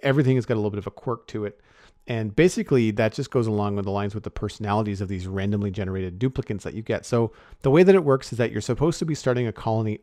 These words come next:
on an asteroid, but, uh, unfortunately, you have spawned in, in the asteroid. So you've got to deal with gases and, and minions and beasts and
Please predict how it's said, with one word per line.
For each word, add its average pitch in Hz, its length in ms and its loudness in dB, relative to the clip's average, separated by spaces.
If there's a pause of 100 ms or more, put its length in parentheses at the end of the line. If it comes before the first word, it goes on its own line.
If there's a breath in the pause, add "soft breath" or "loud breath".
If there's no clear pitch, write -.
(120)
on 127 300 6
an 110 100 -4
asteroid, 98 580 -6
but, 98 300 -6
uh, 104 220 -4
unfortunately, 127 580 0
you 107 160 -2
have 101 180 -2
spawned 123 440 -2
in, 104 220 0 (140)
in 139 300 2
the 101 160 -2
asteroid. 87 560 -8
So 107 220 -6
you've 101 280 -4
got 113 300 -2
to 131 80 -4
deal 113 220 0
with 104 260 -2 (480 soft breath)
gases 107 720 -2
and, 98 220 -4
and 95 480 -6 (120)
minions 123 720 2
and 104 640 -6
beasts - 480 -4
and 104 280 -4